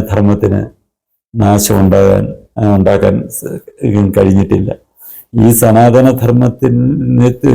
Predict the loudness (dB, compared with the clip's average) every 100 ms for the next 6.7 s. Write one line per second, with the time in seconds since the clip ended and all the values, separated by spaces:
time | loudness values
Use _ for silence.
0 | 2 2 4 4 2 2 2 2 2 2
1 | 2 0 0 -2 -4 -10 _ _ _ -4
2 | 2 4 4 2 2 4 4 4 4 2
3 | 0 0 0 2 2 4 2 2 2 2
4 | 2 0 -2 -6 -14 -8 -4 -2 0 0
5 | -2 0 0 0 -2 -6 -6 _ _ _
6 | _ _ -2 0 2 2 2